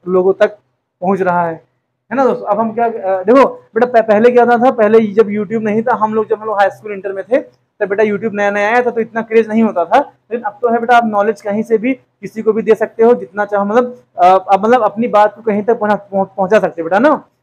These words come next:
तो जी, आप देखो क्या हो जाएगा कि हम अपनी बात को कहीं तक इसके थ्रू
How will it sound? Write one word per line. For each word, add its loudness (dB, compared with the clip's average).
तो -10
जी, -4
आप -4
देखो -2
क्या 0
हो 0
जाएगा 2
कि -6
हम -2
अपनी 2
बात 2
को -8
कहीं 0
तक -2
इसके -8
थ्रू -4